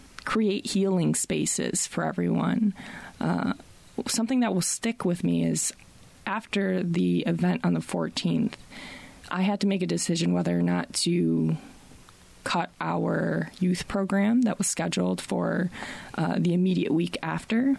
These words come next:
whether or not we should continue holding that program. And I was adamant that no matter if it was one kid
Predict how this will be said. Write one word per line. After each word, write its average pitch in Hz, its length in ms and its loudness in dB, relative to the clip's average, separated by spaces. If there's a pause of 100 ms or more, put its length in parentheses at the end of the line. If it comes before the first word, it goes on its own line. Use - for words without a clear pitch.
(240)
whether 175 220 0
or 185 60 2
not 175 200 0
we 165 100 2
should 175 280 -2
continue 175 420 2
holding 180 380 2
that 214 180 0
program. 233 560 2 (1120)
And 190 120 2
I 180 60 0
was 185 180 0
adamant 180 520 0
that 175 300 -2 (440)
no 196 120 2
matter 170 320 0
if 180 160 -2
it - 140 -2
was 175 180 0
one 165 340 2
kid 240 360 0